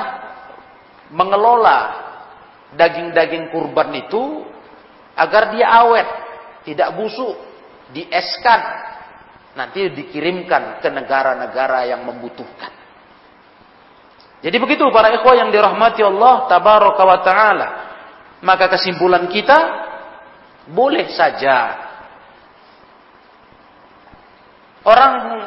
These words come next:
sebelum menyembelih kurbannya di tanah suci, dia sudah mencukur rambut kepalanya.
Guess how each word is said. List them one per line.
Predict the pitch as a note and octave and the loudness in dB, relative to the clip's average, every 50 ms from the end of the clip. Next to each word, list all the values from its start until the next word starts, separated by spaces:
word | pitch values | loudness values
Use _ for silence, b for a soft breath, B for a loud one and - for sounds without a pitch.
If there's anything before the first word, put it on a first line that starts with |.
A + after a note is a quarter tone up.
| G3+ - - - - - - - - _ _ _ _ _ _ _ _ _ _ _ _ _ _ _ _ _ - | -14 -16 -20 -20 -20 -20 -20 -20 -20 _ _ _ _ _ _ _ _ _ _ _ _ _ _ _ _ _ -12
sebelum | - G#3+ F#3 F3 G#3+ A3+ A#3+ A3+ | -12 -10 -4 -2 2 4 4 4
menyembelih | G#3+ G#3+ G3+ G3+ G3+ F#3+ F#3 G#3 G3+ G3 F#3+ E3 - - | 4 0 -2 -2 -4 -2 -2 -2 -2 -2 -4 -4 -8 -6
kurbannya | G#3 G3 F3+ F3 D#3+ E3 F3 E3 D#3+ D3+ D3+ D#3 D#3 D3+ D3 C#3+ D3 D#3+ | -4 -4 -2 -2 2 2 2 2 2 -4 -4 -2 0 0 0 0 -2 -6
di | D3 | -2
tanah | - D3+ C#3+ C#3 C#3+ C#3 C3+ - | 0 0 0 2 0 -2 -4 -4
suci, | - F#3 G3 F#3+ - - D#3+ C#3+ C3+ C3 B2 A2+ - - - - - _ - C#3 | -6 -6 -6 -6 -8 -10 -8 -8 -10 -10 -14 -16 -18 -20 -20 -20 -20 _ -16 -8
dia | D#3+ E3 F3 F3 E3+ E3+ E3 D#3 D#3 D3 C#3+ C3+ C3+ C#3 - - - - - - - - - - | -4 0 4 4 6 6 4 4 2 -2 -4 -6 -8 -10 -12 -14 -18 -20 -20 -20 -20 -20 -20 -16
sudah | - D#3 C#3 D3+ C#3 C3+ - A#2+ C3 | -14 -10 -4 -2 -2 -2 -4 -8 -10
mencukur | C#3+ C#3 - - E3 D3 - - D#3+ - | -12 -12 -10 -10 -12 -12 -8 -8 -6 -4
rambut | - C3 C3 C3 C3 C#3+ D3 - | -4 -4 -4 -6 -8 -10 -12 -8
kepalanya. | - C3+ - - B2+ B2 B2 B2 B2 A#2+ A#2 - - - - | -10 -10 -8 -4 -4 -4 -2 -2 -2 -2 -4 -6 -12 -16 -16